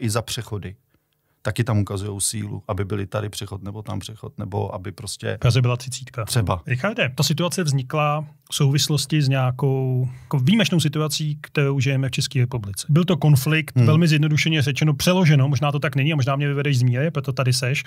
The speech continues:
Speaker 2: To bylo interpretovaný jako konflikt mezi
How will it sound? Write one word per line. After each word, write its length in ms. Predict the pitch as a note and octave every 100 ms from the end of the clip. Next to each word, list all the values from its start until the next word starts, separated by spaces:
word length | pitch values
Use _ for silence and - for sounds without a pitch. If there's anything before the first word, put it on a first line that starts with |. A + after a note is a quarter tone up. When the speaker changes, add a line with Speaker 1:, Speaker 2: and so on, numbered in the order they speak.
| -
Speaker 2:
To 80 |
bylo 260 | D3 E3+ F3
interpretovaný 720 | D#3 C#3 D3+ D#3 D3+ E3 D#3+
jako 260 | D#3+ C#3+ D#3
konflikt 400 | C3+ D#3 D#3+ D3+
mezi 300 | D#3 C3+ A#2+